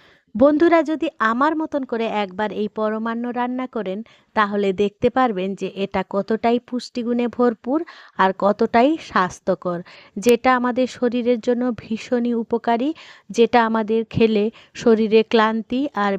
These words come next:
ভীষণ প্রশান্তি দেবে। এটা আপনারা যে কোনো বার ব্রত, একাদশী কিংবা সামনে শিবরাত্রি আছে, এটা বানিয়ে ভোগও নিবেদন করতে পারেন কিংবা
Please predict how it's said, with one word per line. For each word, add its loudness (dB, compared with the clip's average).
ভীষণ -2
প্রশান্তি -6
দেবে। -6
এটা 4
আপনারা 2
যে 4
কোনো 2
বার 4
ব্রত, -4
একাদশী -4
কিংবা 0
সামনে 0
শিবরাত্রি -4
আছে, -4
এটা -4
বানিয়ে -4
ভোগও -2
নিবেদন -4
করতে -6
পারেন 0
কিংবা 4